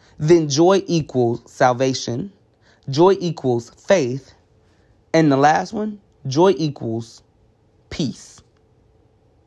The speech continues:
It says, if you look at Psalms thirty and five,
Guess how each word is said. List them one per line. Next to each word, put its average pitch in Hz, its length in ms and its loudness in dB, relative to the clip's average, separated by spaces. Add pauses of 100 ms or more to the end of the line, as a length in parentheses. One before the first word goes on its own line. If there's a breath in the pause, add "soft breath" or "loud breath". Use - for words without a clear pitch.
(3500)
It 160 100 -2
says, - 320 -2 (920)
if 156 140 2
you 165 100 2
look 202 160 2
at 139 160 -2
Psalms 170 420 0
thirty 160 400 0
and 139 160 -2
five, - 560 -8